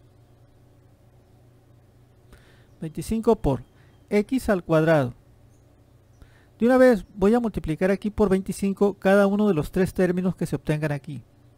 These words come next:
Aquí sería veinticinco x cuadrada. Luego, x por menos dos, menos dos x. El doble, menos cuatro x. Menos cuatro x por veinticinco es menos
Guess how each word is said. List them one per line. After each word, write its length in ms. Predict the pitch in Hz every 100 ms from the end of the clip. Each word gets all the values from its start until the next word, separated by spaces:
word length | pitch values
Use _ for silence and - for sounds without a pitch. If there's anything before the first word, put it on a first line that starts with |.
| _ _ _ _ _ _ _ _ -
Aquí 240 | 147 190
sería 400 | 202 185 170 127
veinticinco 720 | 202 160 156 156 220 220 247 -
x 400 | 180 180 220 -
cuadrada. 560 | - 160 156 139 113 - _ _ _ - _ _ _ _ _
Luego, 320 | 160 170 131 - _ _ - - - _ _ _ _ -
x 340 | 202 208 220
por 160 | - 170
menos 320 | 214 233 208
dos, 460 | 190 196 208 - - _ _ -
menos 420 | 170 180 147 131
dos 180 | 151 -
x. 420 | 190 190 131 - _ _ _ _ -
El 120 | 156
doble, 400 | 190 208 247 247 -
menos 300 | 170 139 -
cuatro 400 | 180 180 180 175
x. 480 | 165 - 139 - _ _ _ _ _ -
Menos 320 | 147 139 - _ _
cuatro 340 | 196 208 220 220
x 360 | 226 175 147
por 160 | - 156
veinticinco 800 | 208 208 226 - 196 - 202 202
es 220 | 165 170
menos 540 | 180 185 156 131 -